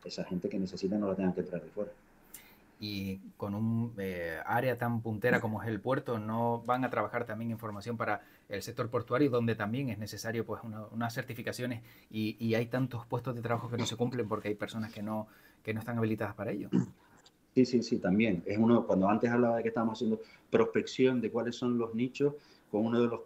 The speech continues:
Speaker 1: eh, con quienes estamos hablando es con el puerto. Es verdad que el puerto tiene una demanda a lo mejor de trabajadores con una cualificación superior a la que se imparte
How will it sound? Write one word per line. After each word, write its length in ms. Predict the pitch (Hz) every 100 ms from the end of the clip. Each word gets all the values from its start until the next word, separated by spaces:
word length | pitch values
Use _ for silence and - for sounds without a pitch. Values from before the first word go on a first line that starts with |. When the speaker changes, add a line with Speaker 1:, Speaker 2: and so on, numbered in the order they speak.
| -
Speaker 1:
eh, 200 | 113 107
con 120 | 101
quienes 180 | 92 95
estamos 240 | 95 107 104
hablando 200 | 107 107
es 60 |
con 100 | 110
el 60 | 110
puerto. 260 | 131 139 123
Es 60 |
verdad 240 | 123 120 127 - - _
que 60 | 101
el 80 |
puerto 380 | - 123 120 120 -
tiene 180 | - 127
una 160 | 127 120
demanda 320 | 117 127 117
a 40 |
lo 60 | 107
mejor 140 | 113
de 60 | 117
trabajadores 540 | 110 110 113 123 117
con 120 | - 117
una 120 | 113
cualificación 680 | 110 104 101 98 - 120 107 _ _
superior 580 | - - 123 104 117 123
a 40 | 110
la 160 | 92
que 80 | -
se 140 | 87 95
imparte 560 | 92 113 113 - 95